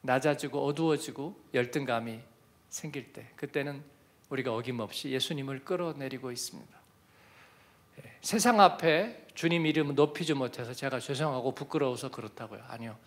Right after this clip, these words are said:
주님은 우리에게 그런 일을, 그런 생각을 맡기신 적이 없습니다. 주님이 우리를 위해서 십자가 지시고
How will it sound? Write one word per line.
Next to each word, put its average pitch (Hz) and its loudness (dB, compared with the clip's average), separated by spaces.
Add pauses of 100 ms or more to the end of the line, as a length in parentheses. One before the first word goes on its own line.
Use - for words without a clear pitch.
(400)
주님은 175 2
우리에게 135 0
그런 135 0
일을, 120 -6 (640)
그런 143 2
생각을 131 -2
맡기신 151 -4
적이 131 -4
없습니다. - -10 (1900)
주님이 143 -2
우리를 123 -2
위해서 117 -4
십자가 185 0
지시고 143 -6